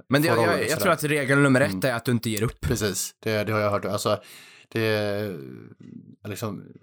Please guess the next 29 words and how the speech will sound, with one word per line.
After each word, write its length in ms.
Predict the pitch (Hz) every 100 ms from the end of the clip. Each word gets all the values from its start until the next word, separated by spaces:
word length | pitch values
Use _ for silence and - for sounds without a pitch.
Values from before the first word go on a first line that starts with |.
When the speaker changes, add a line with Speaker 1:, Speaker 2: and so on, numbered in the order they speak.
| -
Speaker 2:
vill, 440 | 101 117 120 90 - 87
den 180 | 117 117
som 180 | 120 107
vill 260 | 120 117
mest 560 | 107 98 - - - - - - _ _ _ _ _
kommer 320 | - 98 92
lyckas, 420 | 95 95 - 110
Speaker 1:
Kommer 240 | 123 104 92
få 120 | -
Speaker 2:
kommer 180 | 113 107
Speaker 1:
det. 40 |
Speaker 2:
få 200 | - 98
det 80 | 98
liksom, 260 | 110 104 92
tror 140 | 98
jag. 80 | 92
Alltså 180 | 107 113
Speaker 1:
Ja. 80 |
Speaker 2:
att 60 | 101
den, 220 | 110 104
ja. 360 | 90 110 92 - _ _ _ _ _ _ _
Ju- 140 | 123 120
Speaker 1:
Det, 320 | 131 131 120
det 120 | 139
är 40 |
min 180 | 147 147
filosofi 520 | 120 117 110 113 113
också. 160 | 98 104
Speaker 2:
Ja. 200 | 98 101